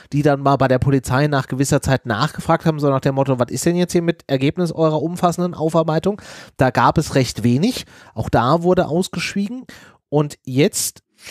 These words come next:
insgesamt knapp vier Monate später oder viereinhalb Monate später, hat man sich entschieden, mal eben morgens mit der Brechstange bei vierzig Eintracht-Fans anzuklopfen,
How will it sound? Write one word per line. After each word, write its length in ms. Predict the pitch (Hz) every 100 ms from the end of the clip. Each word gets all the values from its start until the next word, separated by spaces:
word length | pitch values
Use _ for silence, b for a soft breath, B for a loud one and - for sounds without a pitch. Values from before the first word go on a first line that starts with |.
| B B B
insgesamt 560 | 175 202 - 180 165 -
knapp 200 | 170 175
vier 300 | - 190 185
Monate 480 | 165 165 160 147 131
später 640 | - 135 165 - 214 196
oder 240 | 135 123
viereinhalb 500 | - 139 117 117 135
Monate 340 | 165 180 185 185
später, 440 | - 180 185 160
hat 160 | 156 -
man 160 | 160
sich 240 | 156 143 131
entschieden, 600 | 120 139 165 196 233 240 B B B
mal 320 | 135 131 139
eben 540 | 147 180 185 208 226 -
morgens 640 | 139 131 170 196 240 -
mit 160 | 156 139
der 80 |
Brechstange 640 | 120 131 156 - 175 202 220
bei 180 | 156 139
vierzig 480 | - 185 - 156
Eintracht-Fans 840 | 123 156 180 196 - - 175 226 -
anzuklopfen, 880 | 135 196 196 - 180 - 190 220